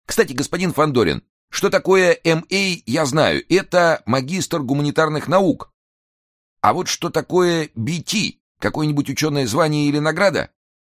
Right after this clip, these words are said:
Николас мучительно покраснел. Ученый-секретарь общества, давний покровитель и доброжелатель, в погоне за вящей внушительностью явно перестарался. Зачем это нужно? "Сэр,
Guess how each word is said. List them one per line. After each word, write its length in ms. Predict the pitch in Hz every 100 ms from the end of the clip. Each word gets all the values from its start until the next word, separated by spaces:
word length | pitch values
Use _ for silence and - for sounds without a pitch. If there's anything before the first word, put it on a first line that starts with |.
| _ _ _ _ _ _
Николас 560 | 80 104 110 101 98 -
мучительно 500 | 87 98 87 82 80
покраснел. 600 | - 78 - 55 50 - _ _ _ -
Ученый-секретарь 880 | 71 110 117 101 95 90 90 98 -
общества, 580 | 107 107 - 69 - 55
давний 460 | 57 98 98 80 67
покровитель 640 | 71 - 76 87 78 67
и 60 | -
доброжелатель, 720 | 73 64 65 64 80 95 62
в 100 | 53
погоне 360 | - 76 92 76
за 140 | 69
вящей 420 | 76 82 - 76
внушительностью 840 | 64 67 - 107 - 69 58 - 64
явно 380 | 58 92 85 80
перестарался. 800 | 76 71 - 67 50 - - - _ _ -
Зачем 280 | 92 123
это 140 | 101 -
нужно? 400 | 69 52 50 - _ _ _
"Сэр, 520 | - - 90 90 76